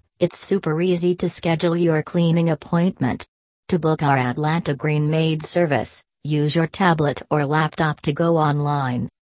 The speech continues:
or download our mobile app. Then tell us a bit about your place and your needs. Choose the type of service you need and the most convenient time and date for you,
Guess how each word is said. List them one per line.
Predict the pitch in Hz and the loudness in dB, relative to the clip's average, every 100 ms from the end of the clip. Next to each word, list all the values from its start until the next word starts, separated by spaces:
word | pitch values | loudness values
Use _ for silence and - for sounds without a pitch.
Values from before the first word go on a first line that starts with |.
| - | 0
or | 196 | 0
download | 180 170 156 147 135 131 131 143 | 2 2 2 0 0 -2 -2 -2
our | 135 | 0
mobile | 139 160 185 170 | 2 2 0 0
app. | 147 131 - - _ _ _ - | -2 -2 -6 -14 _ _ _ -6
Then | 165 175 170 | 0 2 2
tell | - 190 | 2 2
us | 170 151 | 4 2
a | 147 | 0
bit | 143 180 | 0 0
about | 180 156 - | 2 0 2
your | 170 | 0
place | 160 - 143 135 - | 0 -2 -2 -2 -2
and | 156 151 | -2 0
your | 147 139 | 0 0
needs. | 151 160 131 117 - - _ _ _ _ | 0 0 -2 -2 -4 -4 _ _ _ _
Choose | - 220 220 | 0 4 4
the | - 151 | 2 -4
type | - 170 175 | -2 0 0
of | 156 139 | -2 -2
service | - 202 208 190 | 0 0 0 0
you | 160 | -2
need | 151 160 175 | 0 2 0
and | - 156 | 2 0
the | 156 | 0
most | 156 165 170 - | 0 0 -2 0
convenient | 190 180 170 160 160 151 - | 2 2 2 0 0 -2 -2
time | 190 190 190 202 | 0 2 2 2
and | 151 143 | 0 0
date | 147 147 | -2 -2
for | - 135 | -4 -4
you, | 123 110 | -4 -6